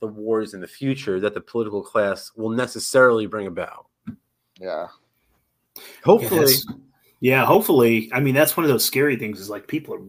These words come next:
Speaker 3: really trying to push that we are gonna have a war with Russia soon. And that's
Speaker 1: They're trying.
Speaker 3: And why, though? I don't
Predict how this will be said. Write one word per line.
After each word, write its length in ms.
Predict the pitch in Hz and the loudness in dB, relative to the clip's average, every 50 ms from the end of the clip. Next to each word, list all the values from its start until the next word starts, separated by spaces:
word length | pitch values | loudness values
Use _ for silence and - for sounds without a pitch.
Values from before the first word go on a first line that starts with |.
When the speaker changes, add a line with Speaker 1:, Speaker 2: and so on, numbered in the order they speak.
| 110 147 | -16 -8
Speaker 3:
really 560 | - - 180 165 147 135 120 113 101 104 - - - - _ | -4 0 2 2 4 4 2 0 -2 -4 -10 -16 -20 -20 _
trying 560 | - - - 135 135 147 151 147 139 135 123 | -8 -2 2 4 6 6 8 6 6 6 4
to 60 | 110 107 | 0 -2
push 500 | - - 160 160 151 220 - - - - | -2 2 4 6 6 4 2 -2 -4 -6
that 140 | 110 - | -6 -8
we 100 | 117 113 | -8 -6
are 80 | 107 104 | -8 -8
gonna 240 | - 117 113 110 101 | -6 -6 -6 -6 -4
have 180 | 113 110 101 | -4 -6 -4
a 60 | 110 107 | -4 -4
war 280 | 107 110 110 110 110 | -2 -2 0 0 0
with 160 | 104 95 95 | -2 -4 -6
Russia 400 | 104 101 95 90 87 - - - | -8 -8 -6 -6 -6 -6 -6 -6
soon. 320 | - - - - 76 - - _ _ - | -6 -8 -8 -8 -12 -18 -20 _ _ -8
And 160 | 110 214 160 | -4 -2 -2
that's 220 | 113 110 - - | 0 0 0 -2
Speaker 1:
They're 100 | 180 208 | -2 -2
trying. 600 | 202 - - 151 147 185 214 226 185 117 90 80 - - _ _ _ - | -4 -2 2 2 4 4 4 2 0 -4 -8 -10 -14 -18 _ _ _ -8
Speaker 3:
And 280 | - 135 127 113 107 - - | -6 -6 -4 -6 -8 -10 -8
why, 480 | 104 - - - - 113 - - 131 - | -6 -4 -2 -2 0 -2 -2 -4 -4 -4
though? 200 | 139 120 - - - | -4 -4 -4 -6 -6
I 200 | - 156 143 123 113 107 | -6 -6 -6 -8 -6 0
don't 420 | - 151 143 147 151 151 135 - | 2 4 6 6 6 4 2 0